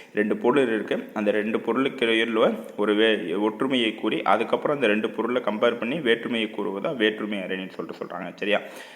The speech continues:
"தீயினால் சுட்ட புண் உள்ளாரும் ஆறாதே நாவினால் சுட்டவடு." இந்த திருக்குறள்ல பயின்று வரும் அணி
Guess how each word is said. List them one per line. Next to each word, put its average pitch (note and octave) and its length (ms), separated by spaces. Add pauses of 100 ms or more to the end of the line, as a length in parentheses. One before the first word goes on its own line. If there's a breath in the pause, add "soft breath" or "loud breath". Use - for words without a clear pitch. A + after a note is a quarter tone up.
(160 loud breath)
"தீயினால் C#3+ 440
சுட்ட A2 260
புண் A#2+ 220
உள்ளாரும் A2+ 460
ஆறாதே G2 380
நாவினால் G2+ 500
சுட்டவடு." F2+ 540 (120)
இந்த A2 160
திருக்குறள்ல A2+ 500
பயின்று G#2 320
வரும் G2 220
அணி A2 240